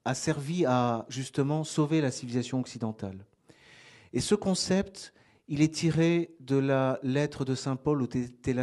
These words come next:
Thessaloniciens, la deuxième. C'est le concept du katéron. C'est-à-dire, on demande à saint Paul quand le Christ va revenir, quand va-t-il revenir ?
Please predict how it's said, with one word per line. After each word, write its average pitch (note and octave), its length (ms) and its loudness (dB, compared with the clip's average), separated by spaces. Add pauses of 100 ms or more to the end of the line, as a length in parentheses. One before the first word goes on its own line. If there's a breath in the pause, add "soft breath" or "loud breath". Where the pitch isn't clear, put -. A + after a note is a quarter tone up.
(240)
Thessaloniciens, B2+ 840 -2
la C#3 100 0
deuxième. G#2+ 560 -2 (680 soft breath)
C'est - 180 -2
le C#3+ 80 2
concept D3 460 -2
du B2+ 100 -10
katéron. G#2+ 720 -4 (560 soft breath)
C'est-à-dire, D#3 320 0
on E3 80 2
demande F#3 320 2
à D3+ 80 4
saint C3+ 220 -2
Paul F#3+ 440 2 (320 loud breath)
quand G3+ 200 4
le F3 100 4
Christ - 480 -4
va B2+ 140 -2
revenir, A#2 560 -6
quand G3 180 2
va-t-il D#3 340 2
revenir ? A2+ 600 -4